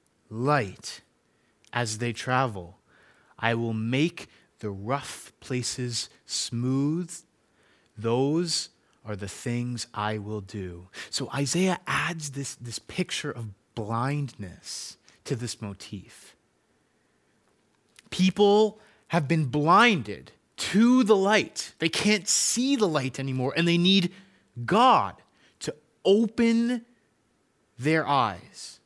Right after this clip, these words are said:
in order to see the light that leads to life. Do you see the picture that's being built here? And so now we get to John. We get to where we're at in our story.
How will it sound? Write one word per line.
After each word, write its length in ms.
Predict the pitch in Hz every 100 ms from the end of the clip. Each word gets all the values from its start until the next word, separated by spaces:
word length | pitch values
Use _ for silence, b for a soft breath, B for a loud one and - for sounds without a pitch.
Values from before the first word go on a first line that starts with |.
| _
in 140 | 131 143
order 400 | 151 170 175 180
to 180 | - 147
see 560 | - - 160 170 180 175 B
the 100 | 135
light 480 | 131 135 147 160 - B B
that 180 | - 117
leads 560 | 127 147 156 151 131 - B -
to 120 | 131
life. 500 | 123 135 107 - - - -
Do 80 | 156
you 80 | 156
see 240 | - 196
the 320 | 160 147 139
picture 500 | - - 226 - 151
that's 220 | 117 113 -
being 360 | - 160 151
built 340 | 110 160 165 -
here? 320 | 101 85 120 _ b b b b b
And 80 | 127
so 160 | - 127
now 580 | 135 220 165 110 151 196 _ _ _ _ _ _ _
we 80 | 131
get 180 | 123 147
to 60 | 135
John. 520 | 117 143 147 92 78 113
We 120 | 127
get 160 | 127 180
to 200 | - 180
where 380 | 131 139 170 175
we're 400 | 143 123 190 196
at 340 | 110 107 -
in 140 | 135 135
our 160 | 147
story. 600 | - - 107 90 98 110